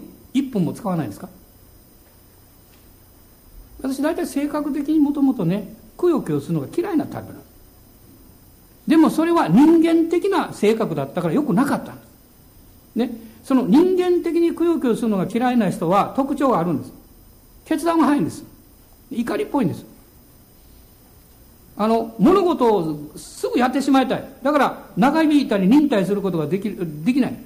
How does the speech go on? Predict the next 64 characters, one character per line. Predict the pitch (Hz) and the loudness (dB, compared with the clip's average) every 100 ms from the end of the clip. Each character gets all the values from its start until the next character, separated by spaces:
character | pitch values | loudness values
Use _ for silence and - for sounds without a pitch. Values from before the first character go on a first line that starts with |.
| - - - - _ - - - - - - | -20 -20 -20 -20 _ -20 -20 -20 -20 -20 -20
す | - 269 | -6 -2
ぐ | |
イ | 240 | 0
ラ | 240 | -2
イ | |
ラ | 185 | -4
す | - | -10
る。 | 135 - - - - - - - - - - - - | -14 -20 -20 -20 -20 -20 -20 -20 -20 -20 -20 -20 -10
ね。 | 185 - - - - - | -10 -10 -20 -20 -20 2
独 | 247 339 | 4 4
善 | 330 311 294 | 4 4 4
的 | 254 | 2
な | 233 | 0
ん | 123 | -4
で | - | -12
す。 | - - - - - - - - - - _ - | -20 -20 -20 -20 -20 -20 -20 -20 -20 -20 _ -6
ね。 | 240 247 | -4 -4
自 | 160 254 | 2 4
分 | 302 | 6
の | 311 | 4
決 | 320 | 2
ま | 349 | 0
っ | 311 | 2
た | |
こ | 233 | 0
と、 | 233 | 0
決 | 330 | -2
め | 370 | -2
た | 233 | -2
こ | 220 | 0
と | |
が | 196 | -2
一 | 214 | -2
番 | 320 226 | 0 0
い | |
い | |
と | 190 | 0
い | 190 | 2
つ | |
も、 | 311 262 - | 2 2 0
い | |
つ | 220 | -2
も | 175 | 0
思 | 190 | 0
っ | 180 | 0
と | |
る | 151 | -4
ん | 117 | -6
で | - | -14
す。 | - - - - - - - - - - | -20 -20 -20 -20 -20 -20 -20 -20 -12 -8
<laughs> | - - - - - - - - - - - - | -8 -10 -20 -20 -20 -20 -20 -20 -20 -20 -20 -10
こ | - 339 | 0 0
れ | 320 | 0
は、 | - 370 - - - - - - | 0 -2 0 -4 -8 -20 -20 -20
<laughs> | - - - | -20 -20 -4
生 | 254 | -2
ま | - - | 0 0
れ | - | 0
つ | - | -2
き | - 415 | -6 -2
の | - | 0
で | 262 | 0
す | 160 | 0
ね、 | 180 | -2